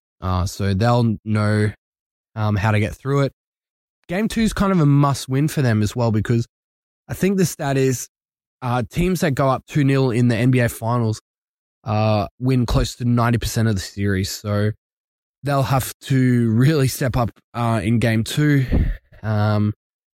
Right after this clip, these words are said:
to try and buck that trend, uh, in finals history.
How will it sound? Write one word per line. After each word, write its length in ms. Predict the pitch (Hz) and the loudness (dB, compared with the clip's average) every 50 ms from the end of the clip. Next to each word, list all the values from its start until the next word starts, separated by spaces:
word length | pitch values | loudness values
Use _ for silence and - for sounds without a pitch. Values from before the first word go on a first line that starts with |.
| _ _ - | _ _ -8
to 100 | - 110 | -8 -8
try 320 | 95 - 120 107 104 104 | -2 0 0 2 2 2
and 180 | 104 104 101 101 - | 2 0 0 -2 -6
buck 160 | - 110 104 - | -8 -10 -10 -8
that 180 | - 113 - - | -10 -10 -10 -10
trend, 500 | - - - 107 104 98 101 98 98 - - _ _ _ _ _ _ _ - | -12 -10 -6 -4 -2 -2 -2 -2 -4 -6 -14 _ _ _ _ _ _ _ -8
uh, 220 | 104 98 101 95 | -4 -4 -2 -2
in 220 | - 98 104 101 98 | 0 0 0 0 -2
finals 420 | - - 101 98 104 101 98 - | -4 -6 -6 -4 -4 -4 -4 -6
history. 400 | - - 131 - - - 90 85 | -6 -8 -10 -8 -6 -6 -8 -8